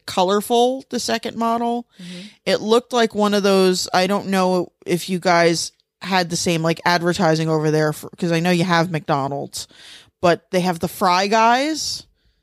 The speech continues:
Speaker 1: Do you know what those are? They're like these little mascots. They look, they're like these little furry things with eyes, and that's exactly what that second layer looked like on the model.
Speaker 2: No, I don't think we do.
Speaker 1: I'll have to show you a picture if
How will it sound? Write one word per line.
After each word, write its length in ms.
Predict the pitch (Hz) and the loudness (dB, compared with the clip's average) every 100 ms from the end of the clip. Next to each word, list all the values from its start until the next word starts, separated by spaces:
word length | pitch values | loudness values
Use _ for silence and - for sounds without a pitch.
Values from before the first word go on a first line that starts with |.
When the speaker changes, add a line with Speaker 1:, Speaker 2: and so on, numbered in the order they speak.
| _ - | _ -8
Speaker 1:
Do 100 | 214 | -4
you 100 | 214 | 0
know 160 | 214 | 0
what 140 | 214 214 | 0 0
those 240 | 226 226 | 0 2
are? 340 | 220 220 226 | 2 2 2
They're 140 | 220 202 | 2 2
like 160 | 196 | 0
these 160 | 196 196 | 0 -2
little 160 | 202 196 | 0 0
mascots. 760 | 190 190 196 - 190 190 - | 0 0 -2 0 2 0 -2
They 100 | - | -4
look, 220 | 175 180 - | -2 -4 -4
they're 140 | 180 175 | -4 -2
like 160 | 180 | -2
these 160 | 180 180 | -4 -4
little 200 | 180 175 | -2 -4
furry 540 | - 190 180 180 185 | -2 0 2 2 0
things 760 | 175 - 185 180 185 185 185 165 | -2 0 0 0 -4 -4 -4 -4
with 160 | 170 175 | 0 4
eyes, 540 | 175 175 160 160 160 | 6 6 4 2 -2
and 180 | 165 160 | -6 -2
that's 380 | 165 180 - - | 0 -2 -4 -8
exactly 560 | 185 185 170 170 180 | -4 0 0 0 0
what 300 | 170 170 170 | 2 0 0
that 220 | 170 160 - | 0 0 -2
second 340 | 185 160 170 | -4 -4 -4
layer 320 | 170 165 160 | 0 2 2
looked 260 | 160 175 - | 0 -2 -4
like 380 | 151 156 151 - - | -4 -4 -6 -10 -6
on 260 | 160 156 | -6 -6
the 60 | 160 | -6
model. 460 | 156 156 156 151 160 | -4 -2 -2 -4 -10
Speaker 2:
No, 260 | 180 165 160 | -14 -14 -14
I 40 | |
don't 140 | 170 | -14
think 200 | 175 170 | -16 -14
we 60 | 156 | -14
do. 200 | 165 165 | -10 -6
Speaker 1:
I'll 120 | 175 | -2
have 160 | 175 185 | 0 0
to 80 | - | 0
show 180 | - 214 | 2 4
you 220 | 196 185 | 6 4
a 80 | 170 | 4
picture 600 | - 180 - 180 160 156 | 0 0 0 0 0 0
if 680 | 160 156 - - - - | 0 -2 -6 -12 -12 -16